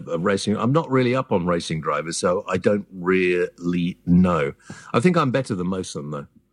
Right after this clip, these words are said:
though. Um, and if money was no object, what car would I like to own?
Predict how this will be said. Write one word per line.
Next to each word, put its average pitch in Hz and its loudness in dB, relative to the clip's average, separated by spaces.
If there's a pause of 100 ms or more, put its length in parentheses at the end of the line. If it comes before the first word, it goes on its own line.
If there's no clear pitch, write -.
(580)
though. 98 2
Um, 107 0 (600)
and 110 4
if - 0
money 147 2
was 127 2
no 127 6
object, 123 2
what 120 0
car 113 2
would 85 2
I 87 0 (120)
like 95 0 (140)
to 90 2 (120)
own? 73 2